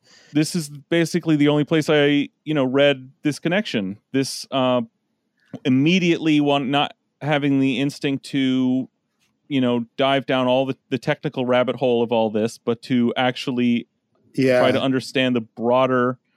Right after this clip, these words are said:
Speaker 1: uh, economic story, the broader business story that took us to this place. So, you know, remind us, help us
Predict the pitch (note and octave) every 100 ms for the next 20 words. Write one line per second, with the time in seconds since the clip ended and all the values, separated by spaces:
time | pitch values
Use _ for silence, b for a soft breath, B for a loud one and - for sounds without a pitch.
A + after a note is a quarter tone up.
0 | _ - C3 B2 B2+ C#3 D#3 C#3+ C3 -
1 | - C3 C3 B2 A2+ A2+ A#2 B2+ B2+ A#2
2 | B2+ A#2+ B2+ - B2+ B2 A#2 A2+ - D#3
3 | D3 - B2 A2 - - C3+ A2+ G2 -
4 | b b - C#3 B2 A#2+ A#2 _ _ _
5 | _ C3+ A#2+ A#2+ - D3 D3 D#3 F3+ E3
6 | D3+ - D#3 D3 D#3+ C#3 - -